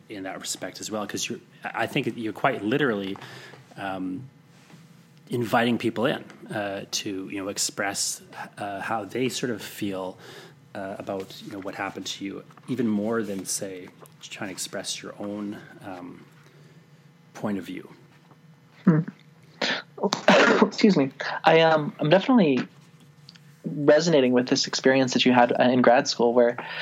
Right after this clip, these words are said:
Speaker 2: it feels like you were, uh, being called to be held accountable to this writing that you were taking on, and then to, uh, situate it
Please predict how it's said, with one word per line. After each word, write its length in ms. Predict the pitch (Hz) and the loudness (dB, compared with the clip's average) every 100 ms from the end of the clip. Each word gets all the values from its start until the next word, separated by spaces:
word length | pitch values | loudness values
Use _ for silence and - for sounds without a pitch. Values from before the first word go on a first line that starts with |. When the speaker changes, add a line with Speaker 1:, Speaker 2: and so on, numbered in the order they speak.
| - - | -8 2
Speaker 2:
it 200 | 143 139 | 2 6
feels 180 | 143 139 | 4 6
like 120 | 127 | 4
you 60 | 127 | 6
were, 300 | 120 120 - | 6 4 2
uh, 260 | - 123 - - - | 6 6 4 0 4
being 400 | 147 135 127 - - | 6 8 6 0 0
called 240 | - 180 | 4 4
to 60 | - | 6
be 100 | 139 | 4
held 220 | 135 135 | 6 6
accountable 540 | 131 139 147 143 120 117 | 4 4 4 4 2 0
to 120 | - | -2
this 180 | 127 - | 2 4
writing 300 | 113 120 120 | 6 4 2
that 160 | 127 - | 2 4
you 60 | |
were 200 | 120 - | 4 4
taking 340 | - 139 135 123 | 4 2 4 6
on, 220 | 120 123 - - - - | 6 4 -2 -4 0 4
and 140 | 131 | 4
then 120 | 131 | 4
to, 360 | 127 131 123 - | 6 6 6 4
uh, 360 | - - - - | 2 4 4 4
situate 540 | - 196 - 139 110 | 6 6 8 8 6
it 200 | 113 110 | 6 2